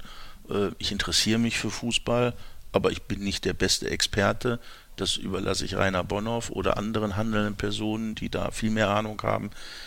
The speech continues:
Ich bin auch jemand, äh, ich sage immer, Schuster, bleib bei deinen Leisten. Äh, ich leite einen S-dax-Konzern, der sich im Online-Brokerage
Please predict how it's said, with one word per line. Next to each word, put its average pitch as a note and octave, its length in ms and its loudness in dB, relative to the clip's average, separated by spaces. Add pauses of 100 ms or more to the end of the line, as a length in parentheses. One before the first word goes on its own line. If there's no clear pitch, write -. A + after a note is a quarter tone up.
(160)
Ich - 140 -6
bin G#2+ 120 4
auch F#2 220 4
jemand, G2 580 0
äh, D2 160 -4
ich - 160 -4
sage - 220 -4
immer, F2+ 160 -4
Schuster, G#2+ 400 0
bleib - 240 2
bei - 80 2
deinen G2+ 240 0
Leisten. G#2 580 4 (520)
Äh, D2+ 240 -4
ich - 180 -4
leite F#2 340 8
einen F#2+ 260 -2
S-dax-Konzern, G#2 1120 2
der F#2+ 140 0
sich G#2 200 -4
im G2 80 -2
Online-Brokerage G2+ 840 -2